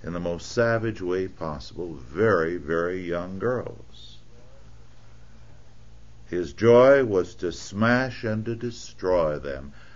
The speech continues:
and to see their grief, their horror.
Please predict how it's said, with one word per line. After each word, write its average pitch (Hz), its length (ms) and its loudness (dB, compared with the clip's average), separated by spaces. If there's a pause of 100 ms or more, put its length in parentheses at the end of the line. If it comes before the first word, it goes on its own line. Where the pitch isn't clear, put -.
(160)
and 82 180 -8
to 80 100 -6
see 117 300 -6
their 80 240 -4
grief, 113 360 -8 (1040)
their 87 180 -2
horror. 104 600 -2